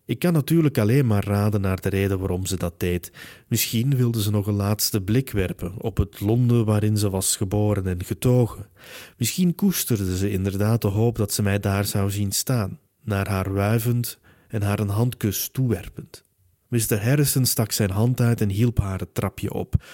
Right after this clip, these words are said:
naar de eerste klas coupé. Katie King werd aan mijn zicht onttrokken en dat was de laatste keer dat ik haar zag.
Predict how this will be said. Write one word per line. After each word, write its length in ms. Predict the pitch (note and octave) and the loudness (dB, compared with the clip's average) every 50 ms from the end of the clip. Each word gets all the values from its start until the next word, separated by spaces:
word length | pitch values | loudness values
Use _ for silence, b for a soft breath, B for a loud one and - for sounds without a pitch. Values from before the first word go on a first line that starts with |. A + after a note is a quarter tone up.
| B B - | B B -2
naar 200 | G#2 G2+ G#2+ G#2 | 0 0 0 0
de 100 | A2 G#2+ | -2 -4
eerste 340 | - G2 F#2+ - - - G2+ | -4 -4 -4 -4 -4 -4 -4
klas 340 | - - F2+ E2+ - - | -4 -4 -4 -4 -4 -6
coupé. 440 | - - - - - - - A2 G#2+ - _ _ _ _ _ _ _ _ _ _ _ _ _ _ _ _ _ | -6 -8 -8 -8 -8 -10 -10 -12 -18 -20 _ _ _ _ _ _ _ _ _ _ _ _ _ _ _ _ _
Katie 340 | - A2 G2 G2 - G2+ - | -2 -2 -2 -2 -4 -8 -4
King 260 | - B2 B2 B2 B2 | 0 0 2 2 2
werd 220 | A#2 G#2+ - - | 2 0 2 0
aan 160 | A2 G#2 G2 | 0 0 0
mijn 180 | F#2+ F#2 F2+ F#2 | 0 -2 -2 -2
zicht 320 | - - A#2 A2 - - | -2 -2 -2 -2 -2 -4
onttrokken 600 | G#2+ F#2 F#2 - - A2 G#2 - - G#2+ G2+ G2 b b b b b b b b b b _ _ _ _ | -4 -4 -4 -2 -2 -2 -2 0 0 0 -2 -2 b b b b b b b b b b _ _ _ _
en 140 | - - G#2 | -4 -2 -2
dat 180 | F#2+ F#2 - - | -2 -2 -4 -4
was 160 | F#2+ F#2 - | -4 -4 -2
de 120 | G2 F2 | -2 -4
laatste 420 | F2+ F#2+ G2+ G#2+ G#2 - - - G#2 | -2 -2 -2 -2 -2 -2 -4 -4 -4
keer 280 | - - F2 E2 E2+ | -4 -4 -4 -4 -4
dat 200 | E2+ F#2+ F2 - | -4 -6 -6 -6
ik 100 | - - | -8 -8
haar 200 | - F2 E2+ F2+ | -6 -6 -4 -4
zag. 400 | - - E2+ D#2 - - - - | -4 -6 -6 -8 -10 -14 -18 -20